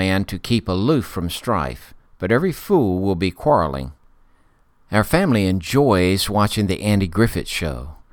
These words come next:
One of our favorite characters, Deputy Barney Fife. Barney often offers sound advice. Barney says, "Nip it, nip it, nip it in the bud."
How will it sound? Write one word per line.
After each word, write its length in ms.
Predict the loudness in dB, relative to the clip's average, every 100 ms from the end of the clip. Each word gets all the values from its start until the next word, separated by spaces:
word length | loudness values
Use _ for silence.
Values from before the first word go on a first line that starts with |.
| _ -4
One 120 | 2
of 80 | 2
our 80 | 0
favorite 560 | 0 2 2 0 -4
characters, 600 | -2 0 0 -2 -2 -2
Deputy 360 | 0 0 0 -4
Barney 420 | 0 2 4 0
Fife. 640 | -2 0 0 -2 -12 -20 -20 _ _ -4
Barney 300 | 4 4 4 2
often 460 | 2 2 -2 -4 0
offers 440 | -2 -2 -6 -4
sound 300 | -2 0 -2
advice. 580 | 0 2 2 0 -10 -14 -20 _
Barney 320 | 0 4 4 2
says, 460 | 2 2 2 0
"Nip 260 | 4 4 4
it, 220 | -2 2
nip 200 | 4 4
it, 160 | 0 2
nip 140 | 6
it 100 | 6
in 140 | 8
the 80 | 6
bud." 340 | 6 2 -2